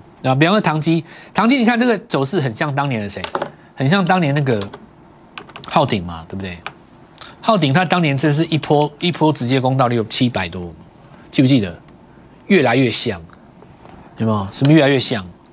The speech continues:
越来越像他当时黎明的起-，起涨前的时刻。因为现在你看中间洗掉一段以后，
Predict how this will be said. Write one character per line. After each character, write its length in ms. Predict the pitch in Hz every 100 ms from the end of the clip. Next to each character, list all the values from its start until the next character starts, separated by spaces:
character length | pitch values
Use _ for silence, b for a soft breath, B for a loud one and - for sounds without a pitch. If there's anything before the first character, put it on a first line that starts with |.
| B B B B
越 120 | 175 160
来 60 |
越 60 | 175
像 160 | 165
他 60 | 165
当 220 | 160 170
时 180 | 156 123
黎 160 | 123 135
明 180 | 127 123
的 100 | 113 -
起-， 260 | - 123
起 280 | 120 - 131
涨 200 | 131 98
前 240 | - 85 85
的 80 | 92
时 200 | - 98
刻。 200 | 92 101 87 - B B B B B B
因 100 | 196
为 60 |
现 160 | 185 214
在 120 | 202
你 80 | 151
看 180 | 180 170
中 180 | 175 170
间 140 | 180
洗 180 | - 117
掉 160 | 147
一 60 | 120
段 220 | 127 120
以 80 | 101
后， 240 | 120 104